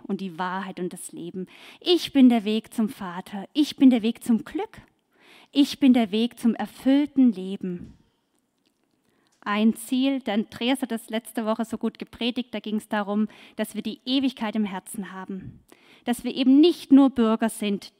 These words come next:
dieser Welt, sondern dass wir auch Bürger sind der ewigen Welt. Und mir hat das Bild gut gefallen, dass Bürger sein heißt, im Himmel heißt,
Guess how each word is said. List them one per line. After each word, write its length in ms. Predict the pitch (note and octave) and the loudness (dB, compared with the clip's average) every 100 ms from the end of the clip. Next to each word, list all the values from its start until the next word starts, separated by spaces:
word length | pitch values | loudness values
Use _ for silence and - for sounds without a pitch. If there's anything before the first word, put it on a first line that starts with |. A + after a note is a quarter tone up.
| - | -2
dieser 420 | C4+ C#4 C#4 A3 | 0 2 0 -2
Welt, 420 | F#3 F#3+ F#3+ - - _ _ _ | -4 -8 -12 -16 -20 _ _ _
sondern 540 | - - A3 B3+ C4 B3 | -8 0 6 6 8 4
dass 200 | G3+ - | 2 -6
wir 120 | G#3 | -8
auch 320 | - C#4 F4+ | -2 0 0
Bürger 400 | - C4 B3 B3 | -2 0 0 0
sind 440 | A#3+ - G#3+ G#3+ - _ _ _ _ | -6 -6 -4 -4 -6 _ _ _ _
der 160 | G#3 - | -10 -8
ewigen 460 | F#3+ F#3 G3+ G3 | -8 -8 -8 -8
Welt. 400 | F3 F3 F#3 - - - _ _ _ _ - | -8 -12 -16 -18 -20 -20 _ _ _ _ -8
Und 100 | G3+ | -6
mir 100 | G3+ | -4
hat 120 | G#3+ | -6
das 140 | G#3 | -12
Bild 320 | - C4+ C#4 - | -4 -2 -2 -4
gut 200 | A#3 - | -6 -6
gefallen, 460 | G#3+ - F#3+ F#3 | -12 -10 -8 -8
dass 180 | F#3+ G3 - - _ _ | -8 -12 -18 -20 _ _
Bürger 360 | C4 D4 D#4 B3+ | 0 2 2 -2
sein 340 | - G3 G3 | -4 -4 -4
heißt, 320 | F#3+ G3 - | -6 -8 -8
im 100 | A3 | -8
Himmel 380 | G3+ A#3 A#3+ A#3 | -4 2 2 2
heißt, 340 | G#3 G#3 A3 | -4 -6 -8